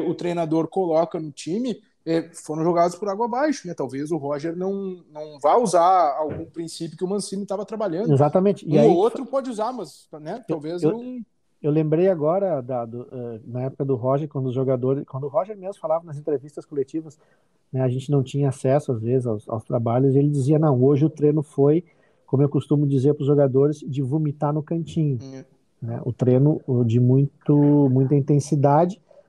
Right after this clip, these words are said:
Speaker 2: né? Um treino curto, mas de muita intensidade, que exigia bastante dos jogadores. Quer dizer,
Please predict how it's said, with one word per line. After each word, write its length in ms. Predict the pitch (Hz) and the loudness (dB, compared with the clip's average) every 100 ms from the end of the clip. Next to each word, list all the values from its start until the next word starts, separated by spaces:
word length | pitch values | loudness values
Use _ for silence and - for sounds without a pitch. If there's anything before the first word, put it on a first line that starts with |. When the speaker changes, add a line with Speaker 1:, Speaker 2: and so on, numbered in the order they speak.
| _ | _
Speaker 2:
né? 80 | 135 | -2
Um 120 | 131 | -2
treino 300 | 123 131 135 | 0 0 0
curto, 320 | 135 143 151 156 | 0 0 0 2
mas 160 | 143 | 0
de 60 | 131 | 2
muita 260 | 135 135 | 0 -2
intensidade, 640 | 139 143 131 147 131 135 - | -4 -6 -6 -2 0 0 -4
que 160 | 151 - - | -8 -6 -4
exigia 360 | 135 139 127 | -2 0 0
bastante 360 | 147 147 160 151 | 2 0 0 0
dos 100 | 151 | 0
jogadores. 480 | 151 165 165 175 127 _ _ _ _ - | 0 0 2 2 0 _ _ _ _ -18
Quer 140 | - 127 | -6 -4
dizer, 360 | 117 127 120 | -2 -2 -4